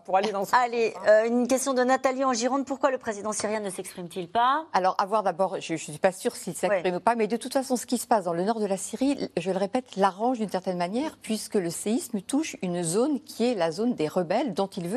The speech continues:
Speaker 3: absolument se défaire.
Speaker 2: Ouais.
Speaker 3: Donc, évidemment, il a demandé de l'aide internationale parce qu'il ne peut pas ne pas faire autrement, puisqu'il est quand même chef de ce pays. Mais ce qui se passe ne le dérange pas foncièrement. S'il y a beaucoup de morts dans cette région de Idlib, ça correspond à ses
Speaker 2: Ouais.
Speaker 3: objectifs de façon tout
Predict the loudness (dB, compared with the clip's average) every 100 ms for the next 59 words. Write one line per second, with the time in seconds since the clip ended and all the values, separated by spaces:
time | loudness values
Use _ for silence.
0 | 0 -2 -4 -6 0 -2 0 -2 -2 0
1 | -2 -4 -8 -10 -8 -2 0 0 0 2
2 | 4 4 2 2 0 0 0 0 0 0
3 | -4 -6 -2 0 0 -2 -8 -4 -2 -2
4 | 0 0 0 -2 _ _ -4 -4 -6 -6
5 | -2 0 0 -4 -2 0 -2 -8 -14 -6
6 | 2 2 0 -10 -8 -6 -2 2 0 -2
7 | -16 -2 0 0 0 0 2 2 2 -2
8 | -2 -2 0 -2 -2 -4 -2 -2 -2 -8
9 | -4 0 0 0 -4 0 0 -2 -6 0
10 | 0 2 -2 0 0 2 0 0 0 2
11 | 2 2 -2 -8 -10 -6 -8 -6 -8 -8
12 | -8 -2 -2 -2 -6 -6 0 0 0 -4
13 | -2 0 0 2 0 0 -4 -2 0 0
14 | 0 0 -4 -2